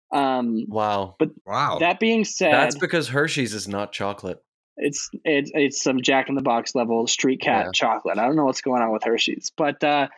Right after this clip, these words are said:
Speaker 1: I've had, um, let's, let, let's say whipped cream. You know, you can put it anywhere. You can lick it off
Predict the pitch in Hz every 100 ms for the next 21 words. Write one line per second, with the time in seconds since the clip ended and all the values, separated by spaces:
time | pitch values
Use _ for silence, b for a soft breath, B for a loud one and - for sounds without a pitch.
0 | B B _ _ _ _ _ _ _ -
1 | 180 208 208 208 190 - 160 156 139 135
2 | 120 127 - _ _ _ _ _ _ _
3 | _ _ _ _ _ 175 214 - 190 214
4 | 220 233 226 170 175 - - 170 135 117
5 | _ _ _ 156 147 139 143 147 160 156
6 | 170 151 196 196 170 151 143 143 143 147
7 | 135 147 170 196 151 131 131